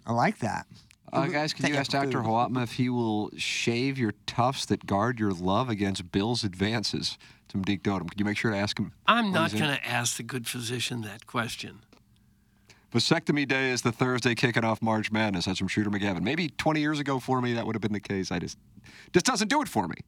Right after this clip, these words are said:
Speaker 2: I'm, I know I'm in the minority. I'm not saying other people shouldn't enjoy it. God bless, they enjoy it. It just doesn't do it for me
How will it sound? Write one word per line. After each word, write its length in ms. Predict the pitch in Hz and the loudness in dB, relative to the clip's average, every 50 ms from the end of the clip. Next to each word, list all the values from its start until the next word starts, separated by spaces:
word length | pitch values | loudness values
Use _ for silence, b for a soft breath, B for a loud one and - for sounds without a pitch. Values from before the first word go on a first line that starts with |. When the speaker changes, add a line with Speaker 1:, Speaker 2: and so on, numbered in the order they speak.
| b b b b b | b b b b b
Speaker 2:
I'm, 140 | - 131 156 - | 0 0 4 4
I 100 | 135 147 | 4 4
know 140 | 165 185 190 | 4 2 2
I'm 100 | 185 185 180 | 2 2 0
in 60 | 170 | 0
the 60 | 165 | 2
minority. 440 | 160 156 151 160 202 233 202 147 117 | 2 2 2 2 2 2 2 0 0
I'm 100 | 117 135 | 0 2
not 200 | 139 127 117 - | 2 0 0 0
saying 260 | - - 135 127 117 | 0 2 2 2 2
other 160 | 127 123 123 110 | 2 0 -2 0
people 280 | - 135 120 - 113 107 | 0 -2 0 0 0 0
shouldn't 260 | - 143 135 110 101 | 0 0 0 0 0
enjoy 300 | 95 87 110 151 185 127 | 0 0 0 0 0 0
it. 220 | 117 110 - - - | -2 -4 -6 -4 -2
God 200 | 107 107 113 104 | 0 0 0 0
bless, 260 | 113 131 180 - - | -2 -2 -2 -2 -2
they 120 | - 98 95 | -2 -2 -2
enjoy 260 | 95 90 104 151 185 | -2 -2 -4 -4 -4
it. 40 | - | -4
It 40 | - | -4
just 200 | 95 - - - | -6 -8 -8 -6
doesn't 360 | - - 80 76 90 85 82 - | -4 -4 -2 -2 -2 -4 -4 -4
do 160 | - 156 185 | -4 -4 -4
it 80 | - - | -6 -8
for 160 | - - - - | -12 -16 -16 -16
me 200 | - - - | -18 -18 -18